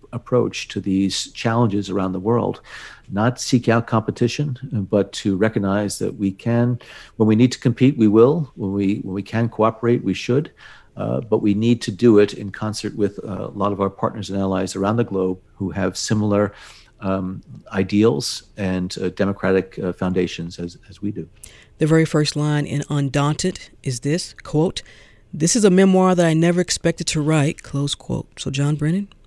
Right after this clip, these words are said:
Speaker 2: why'd you write it?
Speaker 1: Well, uh, two principal reasons. One, uh, again, is to, to give Americans a, a sense of, uh, what the intelligence and national security life is like. Uh,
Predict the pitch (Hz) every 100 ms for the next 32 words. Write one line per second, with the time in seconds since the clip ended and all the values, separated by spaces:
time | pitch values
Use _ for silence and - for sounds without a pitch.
0 | - - - - 147 156 180 208 _ _
1 | _ _ _ _ _ _ _ _ _ -
2 | - - - - - - - 139 160 175
3 | - - 123 120 117 - 160 - _ -
4 | 131 - 151 127 - 104 104 139 151 -
5 | - - 104 107 113 107 - - 110 107
6 | - 101 107 107 - 98 104 - - 110
7 | 101 - 110 98 98 98 110 110 107 101
8 | 92 92 - - 104 110 - 101 92 -
9 | 160 98 98 95 104 - 104 98 95 90
10 | 104 98 98 - 98 95 - - 104 98
11 | 101 98 - - 98 92 117 - - 104
12 | 90 90 143 - - - - - - _
13 | _ - 98 98